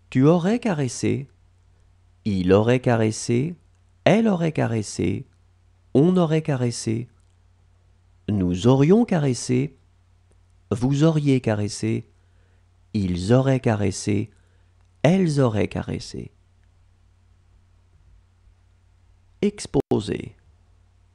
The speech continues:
J'aurais exposé. Tu aurais exposé.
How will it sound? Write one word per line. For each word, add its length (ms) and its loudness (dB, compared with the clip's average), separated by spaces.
J'aurais 560 -2
exposé. 720 -6
Tu 160 -2
aurais 380 2
exposé. 760 -6